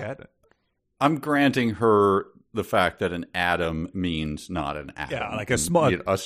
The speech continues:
Speaker 2: very
Speaker 1: small
Speaker 2: small
Speaker 1: amount
Speaker 2: amount.
Speaker 1: of silver.
Speaker 2: Uh, yeah,
Speaker 1: Okay,
Speaker 2: but I'd,
Speaker 1: fair enough.
Speaker 2: I'd check that out. I bet, I bet it
Speaker 1: Okay.
Speaker 2: reveals a lot to look at a, a mineral under.
Speaker 1: Sure. Good. Clear enough. All right. Continue.
Speaker 2: How fat and fair the withered finger seems.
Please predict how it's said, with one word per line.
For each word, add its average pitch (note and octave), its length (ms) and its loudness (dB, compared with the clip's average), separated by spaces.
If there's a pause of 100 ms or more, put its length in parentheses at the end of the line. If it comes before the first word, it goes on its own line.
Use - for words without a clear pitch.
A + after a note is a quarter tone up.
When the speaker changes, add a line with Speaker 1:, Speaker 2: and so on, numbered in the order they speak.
(160)
Speaker 2:
very C#3+ 220 6
Speaker 1:
small D#3+ 100 8
Speaker 2:
small D3 140 6
Speaker 1:
amount E2 460 0
Speaker 2:
amount. - 40 -
Speaker 1:
of F#2+ 160 -4
silver. - 380 -12
Speaker 2:
Uh, D#3 60 -4
yeah, A#3+ 180 -2
Speaker 1:
Okay, - 240 -4
Speaker 2:
but D3+ 80 -6
I'd, F3 120 -2
Speaker 1:
fair A#2+ 220 6
enough. G2 140 0
Speaker 2:
I'd E3 140 -10
check - 180 -8
that G#2 140 -8
out. F2+ 180 -10
I G#2 80 -8
bet, G#2+ 240 -8
I A2 140 -6
bet A#2 160 -4
it B2 100 -8
Speaker 1:
Okay. C3+ 220 0
Speaker 2:
reveals E3 240 0
a C#3+ 40 0
lot A2 260 -4
to A#2 60 -10
look G#2 160 -10
at G#2 80 -10
a, G2+ 260 -6
a - 20 -6
mineral G2 400 -8
under. G2 120 -10
Speaker 1:
Sure. - 280 -2 (400)
Good. F#2+ 320 2
Clear B2 300 0
enough. F#2 400 -4
All F2+ 80 -2
right. D2 160 -6 (180)
Continue. D#2+ 540 -10
Speaker 2:
How E3 220 -2
fat G#3+ 440 6
and E3+ 180 -4
fair G#3 440 -2
the D#3+ 160 0
withered E3+ 500 0
finger G#3+ 460 -4
seems. F#2 640 -10